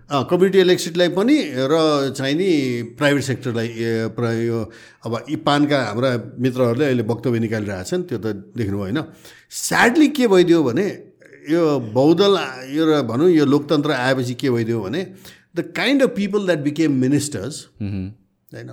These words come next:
Speaker 1: okay, they might have carried the gun and done all kinds of things, त्यो रेभोल्युसन गरे, अनि, होइन? Their understanding was not even zero point one percent of Lenin's, <laughs> है?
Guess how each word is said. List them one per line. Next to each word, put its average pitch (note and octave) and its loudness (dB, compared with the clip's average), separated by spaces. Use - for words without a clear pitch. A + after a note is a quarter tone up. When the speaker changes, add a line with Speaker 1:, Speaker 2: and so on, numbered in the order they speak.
Speaker 1:
okay, B2+ -6
they C3 -6
might A#2+ -2
have A#2+ -2
carried B2+ -2
the A#2 -2
gun A#2+ 2
and G2+ -4
done B2 -2
all A#2+ -2
kinds A#2 -2
of A#2+ -2
things, B2 -2
त्यो A2 -4
रेभोल्युसन A#2 -2
गरे, A2+ -2
अनि, A2 -4
होइन? C3+ -2
Their G3+ 4
understanding F3+ 2
was D#3 4
not E3+ 4
even C#3+ 2
zero C#3+ 0
point C#3+ 2
one C#3+ 2
percent C3 -2
of A#2+ -2
Lenin's, A2 -6
<laughs> - -10
है? D3+ -2